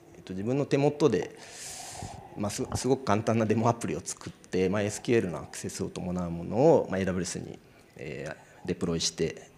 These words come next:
えー、テストしてみたんですけども、まあ、実際に三十八パーセント、えー、速度が向上したというのを確認しております。はい、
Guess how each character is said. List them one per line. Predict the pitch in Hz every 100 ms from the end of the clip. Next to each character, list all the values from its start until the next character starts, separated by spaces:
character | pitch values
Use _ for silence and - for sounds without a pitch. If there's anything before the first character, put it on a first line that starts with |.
| 76
え | 76 76 76
ー、 | -
テ |
ス | -
ト | -
し | -
て | -
み | 69
た | -
ん | 60
で | 71
す | -
け | 101
ど | 110
も、 |
ま | 117
あ、 |
実 | 98
際 | - 113
に | 104
三 | 117 92
十 | 78
八 | - -
パ | - 76
ー |
セ | -
ン | 71 -
ト、 | - - - - - -
え | 69 67
ー、 |
速 | - - 85
度 | 101
が | 110
向 | 95
上 | 80 78
し | 76 - - -
た | 76 -
と | -
い |
う | 71
の | 120
を |
確 | 117 82 -
認 | 55 62
し | - -
て | -
お | -
り | - -
ま | -
す。 | - - - - - - - _ _ _ - - - - - - - - - - - - - - - - - - - - -
は |
い、 | 110